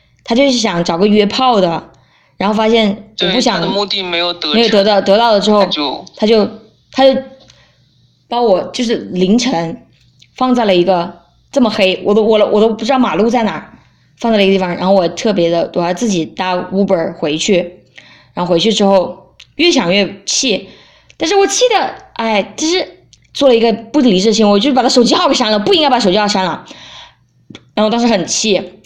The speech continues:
Speaker 1: 后当天凌晨三点我去报警了。重点是很扯的是，报警的时候，跟帮我做 state-，statement，就是录音的，就是问我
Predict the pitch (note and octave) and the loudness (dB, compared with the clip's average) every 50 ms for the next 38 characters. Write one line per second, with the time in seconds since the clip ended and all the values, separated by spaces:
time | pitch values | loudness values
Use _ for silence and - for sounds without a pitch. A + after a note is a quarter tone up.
0 | - _ - F#3+ G3+ G3+ A3+ A3+ A#3 B3 A3+ G3 F#3 F#3+ G#3 G3 F#3+ G3+ G3 F#3+ | -14 _ -2 -2 0 0 0 2 2 2 2 2 2 2 2 0 0 0 0 0
1 | G3 F3 E3 E3 G#3 G#3 A3 G#3+ G#3 F#3 F#3+ D#3+ E3 E3 D#3+ D#3 - - _ _ | 0 0 -2 -2 -2 -2 -2 -2 0 -2 -2 -4 -4 -6 -10 -10 -12 -16 _ _
2 | _ _ _ _ _ _ _ _ _ _ _ _ _ _ _ _ _ _ _ - | _ _ _ _ _ _ _ _ _ _ _ _ _ _ _ _ _ _ _ -20
3 | - _ _ - G3+ C4 C4 A#3 A3 G3+ A3 A3 - - - - G#3 B3+ B3 - | -20 _ _ -6 -2 0 2 2 2 2 0 -2 -2 -4 -2 0 0 2 4 4
4 | G3 F#3 F#3 F#3 A3+ G#3 F3+ - - - - - - - D4+ D#4 A#3 A#3+ G3+ F3 | 4 4 4 2 2 0 0 -2 -6 -16 -20 -14 -8 -4 -2 0 0 0 0 0
5 | E3+ - - F#3+ G3+ G#3 F#3 G3 - - - - _ _ _ _ _ _ _ _ | 0 0 0 0 2 2 0 -2 -4 -12 -18 -20 _ _ _ _ _ _ _ _
6 | _ _ _ _ _ _ _ _ _ _ _ _ _ _ _ _ _ - - - | _ _ _ _ _ _ _ _ _ _ _ _ _ _ _ _ _ -20 -14 -8
7 | - A#3 A#3 - - C4 A#3 B3 A#3 G3+ F#3+ - - C4+ B3+ A#3 - - - A3+ | -4 -4 -4 -4 -2 0 0 2 2 2 2 0 2 2 2 2 0 -2 0 0
8 | A3 A#3 - - - - - A#3 A3 A3+ A3 G#3 F#3 F3 E3+ A3 A3 G#3 G#3+ A3+ | 0 0 0 -4 -8 -6 -2 0 2 2 2 2 2 0 0 0 -2 -2 -2 -2
9 | A3+ C4 B3+ A#3 G3+ G3 G3 F#3+ F#3 E3 D#3+ - - - - - A#3+ A#3+ B3 B3+ | 0 0 2 2 4 4 4 2 2 0 -4 -6 -8 -14 -8 -4 0 2 2 4
10 | A#3 F#3+ | 4 2